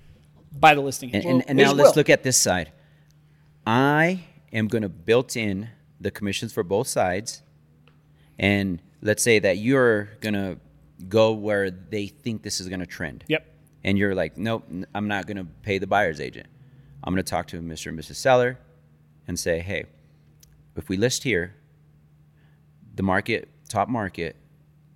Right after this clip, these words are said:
Speaker 2: I could probably sell your house for more money if we pay a buyer's agent. Let's just pay him two point five percent.'"
Speaker 1: Mm-hmm.
Speaker 2: We agree? Yes. "We can negotiate my side, but let's pay him two point five." I will have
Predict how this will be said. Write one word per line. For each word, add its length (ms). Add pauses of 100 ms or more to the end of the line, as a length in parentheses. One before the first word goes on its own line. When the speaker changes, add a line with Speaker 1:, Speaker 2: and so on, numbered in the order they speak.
(160)
Speaker 2:
I 80
could 380
probably 340
sell 200
your 120
house 440 (800)
for 180
more 220
money 380 (300)
if 240
we 280 (560)
pay 180
a 60
buyer's 320
agent. 320 (200)
Let's 180
just 160
pay 80
him 120
two 140
point 240
five 160
percent.'" 320 (220)
Speaker 1:
Mm-hmm. 240
Speaker 2:
We 140
agree? 360 (260)
Yes. 340 (840)
"We 160
can 120
negotiate 400
my 160
side, 320 (340)
but 100
let's 180
pay 160
him 100
two 140
point 200
five." 260 (580)
I 120
will 180
have 340